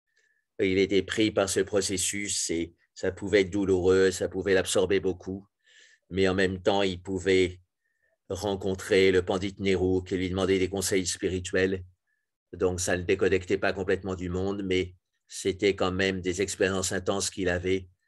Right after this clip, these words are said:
tout en ayant une vie publique et en rencontrant de beaucoup de monde, y compris des gens importants.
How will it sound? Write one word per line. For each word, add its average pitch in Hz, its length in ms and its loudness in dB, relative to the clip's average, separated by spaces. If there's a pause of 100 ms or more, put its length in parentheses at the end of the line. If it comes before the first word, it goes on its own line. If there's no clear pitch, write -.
(140)
tout 98 240 -4
en 95 160 2
ayant 92 200 0
une 92 140 -2
vie 92 180 -6
publique 90 500 -6
et 95 60 -4
en 82 80 -4
rencontrant 87 560 -4
de 82 80 -6
beaucoup 90 340 -4
de 85 80 -8
monde, 85 320 -4
y 82 80 -10
compris 87 380 -6
des 80 160 -4
gens 87 320 -4 (420)
importants. 95 640 -2